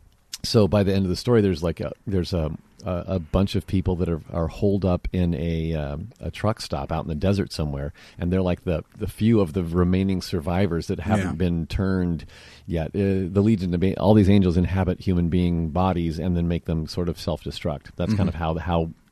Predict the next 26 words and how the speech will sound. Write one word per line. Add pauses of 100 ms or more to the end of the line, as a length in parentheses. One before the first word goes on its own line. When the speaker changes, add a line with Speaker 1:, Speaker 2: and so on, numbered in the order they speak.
Speaker 1:
the,
the
demise
of
the
human
race
is
happening. (720)
Um, (800)
so
there's
a,
there's
a
bunch
of
people, (220)
a
few
people
in
a
truck
stop
that,